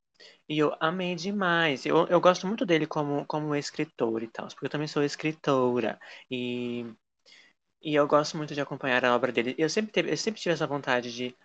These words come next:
ler tudo na ordem, né? Porque eu não, não li na ordem. Eu li Mi-, Misery, depois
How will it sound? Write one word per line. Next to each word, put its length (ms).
ler 140
tudo 220
na 180
ordem, 320
né? 140
Porque 180
eu 100
não, 160
não 200
li 100
na 160
ordem. 300
Eu 160
li 160
Mi-, 240
Misery, 500
depois 500